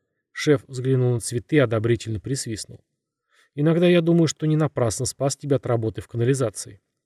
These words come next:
«Я не устаю каждый день благодарить вас за это»,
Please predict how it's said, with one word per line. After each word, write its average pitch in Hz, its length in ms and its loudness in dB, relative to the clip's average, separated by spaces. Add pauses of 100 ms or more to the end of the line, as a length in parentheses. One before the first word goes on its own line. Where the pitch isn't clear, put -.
(640)
«Я 151 220 2
не 139 140 6
устаю 139 380 4
каждый 117 320 -2
день 127 160 2
благодарить 120 500 0
вас 113 140 -6
за 110 160 -4
это», 104 260 -6